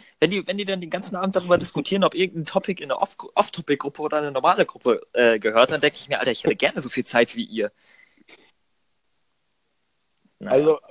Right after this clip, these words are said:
Speaker 2: trotzdem ist es eine super, super coole, super coole Gruppe, wo man immer mal
Speaker 1: Find ich
Speaker 2: wieder,
Speaker 1: auch.
Speaker 2: egal für welche Projekte und hauptsächlich
Speaker 1: Moment.
Speaker 2: und weiß ich nicht.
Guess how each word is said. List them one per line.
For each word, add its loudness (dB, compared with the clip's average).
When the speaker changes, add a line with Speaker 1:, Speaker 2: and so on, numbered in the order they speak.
Speaker 2:
trotzdem -6
ist -8
es -20
eine -12
super, -8
super -10
coole, -6
super -12
coole -12
Gruppe, -8
wo -8
man -12
immer -12
mal -6
Speaker 1:
Find -2
ich 0
Speaker 2:
wieder, 6
Speaker 1:
auch. 2
Speaker 2:
egal -6
für -14
welche -8
Projekte -12
und -10
hauptsächlich -6
Speaker 1:
Moment. -2
Speaker 2:
und -14
weiß -10
ich -18
nicht. -18